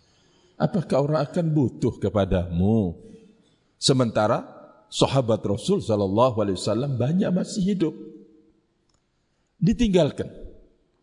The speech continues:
Dibiarkan sama Abdullah bin Abbas.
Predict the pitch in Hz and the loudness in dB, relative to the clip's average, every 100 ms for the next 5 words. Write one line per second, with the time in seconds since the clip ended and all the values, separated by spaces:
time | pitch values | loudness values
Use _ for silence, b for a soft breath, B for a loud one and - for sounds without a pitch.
0 | _ _ _ - 370 381 285 269 107 95 | _ _ _ 0 2 2 0 -4 -6 -8
1 | - - _ _ - 139 131 127 127 131 | -14 -18 _ _ 0 2 4 4 4 4
2 | 113 117 113 104 98 95 82 - | 4 2 0 0 0 0 0 -4